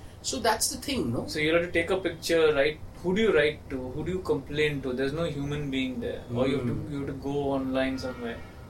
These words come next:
Speaker 2: Not fun.
Speaker 1: Not fun.
Speaker 2: For a
Speaker 1: Yeah.
Speaker 2: snack or a juice.
Speaker 1: <laughs> Just for a juice.
Speaker 2: You'll, you'll give up on it and move on then. Which is why I've never gone. So clearly the glass is either too close or it's not designed for that Tetra Pak or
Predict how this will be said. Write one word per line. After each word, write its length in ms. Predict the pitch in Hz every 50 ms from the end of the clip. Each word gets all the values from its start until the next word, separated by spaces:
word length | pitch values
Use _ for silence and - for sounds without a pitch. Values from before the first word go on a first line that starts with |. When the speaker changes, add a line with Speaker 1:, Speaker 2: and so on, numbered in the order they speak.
| -
Speaker 2:
Not 180 | 226 262 262 262
fun. 460 | - - - - 269 - - 95 131
Speaker 1:
Not 260 | 135 160 143 - -
fun. 140 | - - -
Speaker 2:
For 120 | 151 151 147
a 200 | 151 147 147 139 131 - - - - - - - -
Speaker 1:
Yeah. 180 | 113 101 98 - - - - - - - - - -
Speaker 2:
snack 420 | - - - 147 135 120 113 - - 123
or 80 | 120
a 80 | 120 120
juice. 440 | 117 113 123 127 - - - - - - - - -
Speaker 1:
<laughs> 180 | - 440 359
Just 400 | - - 466 - - - - -
for 180 | 330 - 202 185 175
a 80 | 156
juice. 640 | - 127 120 113 104 - - - - - - - - - - 120 - -
Speaker 2:
You'll, 260 | 202 254 277 262 220
you'll 260 | 214 262 285 285 240
give 160 | 226 277 294
up 200 | 302 302 277 247
on 160 | 196 175 165 165
it 100 | 160 170
and 140 | 170 160
move 200 | 160 170 175 170 156
on 260 | 143 127 120 - -
then. 180 | - - - - - - - - -
Which 160 | 196 220 -
is 100 | 277 269
why 140 | 285 302 311 285
I've 100 | 262 240
never 200 | 254 262 269 254
gone. 260 | 208 180 180 180 - - - - -
So 180 | - - 277 247
clearly 640 | - - 226 208 220 226 254 277 311 294 - - - - - - -
the 100 | - 208
glass 460 | 190 165 156 165 170 175 196 196 - 220
is 160 | 214 196 190 196
either 160 | 185 202 196
too 160 | 196 202 196 180
close 600 | 185 175 170 175 185 185 185 185 185 185 175 170
or 140 | 170 170 170
it's 140 | 165 -
not 180 | 185 185 170 151
designed 460 | 151 143 135 147 147 156 175 180 175
for 120 | - 180 175
that 200 | 175 170 170 175
Tetra 340 | 170 170 - 175 170 170
Pak 420 | 170 170 170 170 170 165 165 - -
or 100 | 170